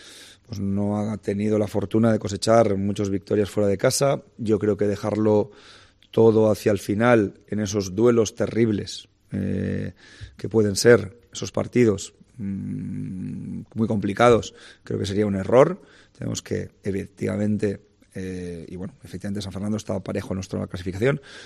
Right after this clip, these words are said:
Tenemos que empezar a tratar de ganar desde ya fuera de casa. Es muy importante, sabéis que es muy difícil en esta categoría.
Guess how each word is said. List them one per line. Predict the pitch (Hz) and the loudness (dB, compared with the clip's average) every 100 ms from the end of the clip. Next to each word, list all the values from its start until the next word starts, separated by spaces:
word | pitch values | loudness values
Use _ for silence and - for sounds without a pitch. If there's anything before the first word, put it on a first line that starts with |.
| - | -14
Tenemos | - 98 | -10 -6
que | |
empezar | 104 107 98 104 | -4 -2 0 0
a | |
tratar | 101 95 101 | 0 -2 0
de | |
ganar | 101 101 | 0 0
desde | 101 98 95 | -2 -2 -2
ya | 104 | -2
fuera | - 98 | 0 -2
de | 92 | -2
casa. | 117 117 110 | -4 0 0
Es | 104 - - | -2 -6 -10
muy | 123 113 | -2 -2
importante, | 98 101 113 | -2 -2 -2
sabéis | 98 90 | -2 -8
que | 90 | -8
es | 98 | -4
muy | 101 | -4
difícil | 90 92 - 101 | -4 -6 -4 -4
en | |
esta | 90 98 | -4 -6
categoría. | 92 92 95 131 160 | -6 -4 2 4 2